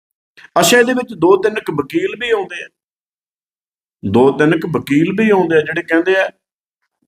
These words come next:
"ਸਰਕਾਰ ਨੂੰ ਭਾਜਣਾ ਪਈਆਂ ਪਈਆਂ।" ਦੋ ਤਿੰਨ ਕੁ ਵਕੀਲ ਵੀ ਆ।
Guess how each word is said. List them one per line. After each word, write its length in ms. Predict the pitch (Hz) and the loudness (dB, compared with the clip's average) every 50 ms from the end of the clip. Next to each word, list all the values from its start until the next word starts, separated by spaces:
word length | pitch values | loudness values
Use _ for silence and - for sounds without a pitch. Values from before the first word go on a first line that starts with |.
| _ _ _ _ _ _ _ - | _ _ _ _ _ _ _ -12
"ਸਰਕਾਰ 640 | - - 127 123 117 - 143 135 139 143 156 180 214 | -4 0 0 2 2 2 4 4 4 6 4 4 2
ਨੂੰ 160 | 220 214 214 - | -2 -4 -4 -2
ਭਾਜਣਾ 400 | - 180 127 - - 104 131 180 | -2 -2 -2 -2 -4 -4 -2 -2
ਪਈਆਂ 360 | 220 - 220 196 185 175 165 156 | 0 0 0 0 0 -2 -4 -4
ਪਈਆਂ।" 320 | 139 127 117 107 98 - _ _ _ _ _ _ _ _ _ _ _ _ _ _ _ _ _ _ _ _ _ - | -6 -10 -14 -14 -16 -20 _ _ _ _ _ _ _ _ _ _ _ _ _ _ _ _ _ _ _ _ _ -6
ਦੋ 180 | - 110 135 151 147 | 2 4 4 4 4
ਤਿੰਨ 200 | 151 151 151 147 | 4 2 2 2
ਕੁ 80 | - 120 | 0 -6
ਵਕੀਲ 360 | 113 110 - 135 139 143 143 | -12 -12 -8 -6 -6 -4 -6
ਵੀ 180 | - 120 117 - | -6 -10 -14 -14
ਆ। 60 | - | -14